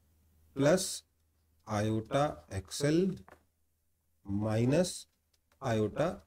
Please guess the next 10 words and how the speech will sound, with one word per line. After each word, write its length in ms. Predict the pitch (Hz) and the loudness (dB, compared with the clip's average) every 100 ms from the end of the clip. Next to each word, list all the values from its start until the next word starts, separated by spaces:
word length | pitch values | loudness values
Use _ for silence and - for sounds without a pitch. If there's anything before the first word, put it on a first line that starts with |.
| - | -8
एक्ससी। 300 | - - 98 | -8 -6 -8
simply 360 | - 127 165 | -4 0 2
तीनों 180 | 170 165 | 4 6
ऐड 140 | 160 175 | 8 8
हो 80 | |
गए, 180 | 175 190 147 | 6 2 2
आया 160 | 147 | 4
ना? 220 | 180 - - _ _ _ _ _ _ _ _ _ _ _ _ _ _ _ _ _ _ _ _ _ _ _ _ _ _ _ _ - | 4 2 -8 _ _ _ _ _ _ _ _ _ _ _ _ _ _ _ _ _ _ _ _ _ _ _ _ _ _ _ _ -6
आया 140 | 107 | -2
ना? 280 | 135 123 - | -2 -4 -12